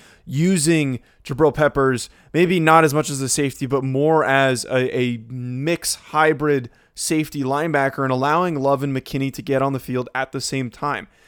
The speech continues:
If all three guys are on the field and they play a base nickel, I don't think that is the end of the world. Now, if you come out and the, uh, the opposing team has a, a three tight end set or maybe even a two tight end set, maybe you don't come out with that nickel look.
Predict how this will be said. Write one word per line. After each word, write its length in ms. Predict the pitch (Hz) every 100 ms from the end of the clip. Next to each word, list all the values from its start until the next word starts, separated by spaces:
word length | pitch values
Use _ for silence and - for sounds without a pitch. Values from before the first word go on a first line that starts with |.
| _
If 140 | - 156
all 160 | 180
three 220 | 220 233 214
guys 260 | 196 170
are 80 | 165
on 80 | 156
the 60 |
field 240 | 139 151 151
and 80 | 139
they 80 |
play 280 | 139 - 151
a 60 | 143
base 460 | - 127 151 -
nickel, 420 | 127 123 156 151 -
I 120 | 147
don't 160 | 175 165
think 160 | 165
that 160 | 160 147
is 100 | 135
the 160 | 147
end 100 | 135
of 60 | 135
the 80 | 131
world. 380 | 151 180 101 - _ _ -
Now, 160 | 185 170
if 140 | 165
you 80 | 175
come 240 | - 185
out 200 | 175 156
and 280 | 147 143 131
the, 220 | 135 135
uh, 280 | 131 131 127 -
the 200 | - 135
opposing 520 | 131 165 151 135 139
team 300 | 117 151 143
has 260 | 135 139 127
a, 160 | 123 - _ -
a 80 | 135
three 240 | - 160
tight 280 | 135 151 135
end 220 | 127 139
set 400 | 123 147 143 147
or 180 | 120 131
maybe 280 | 131 151 143
even 280 | 135 131 127
a 80 | 120
two 280 | - 175
tight 260 | 175 143 139
end 180 | 135 123
set, 220 | 143 135
maybe 240 | 156 185
you 80 | 160
don't 180 | 147 -
come 220 | - 143
out 160 | 147 123
with 120 | 135
that 140 | 135
nickel 380 | 135 139 131 120
look. 320 | 156 196 -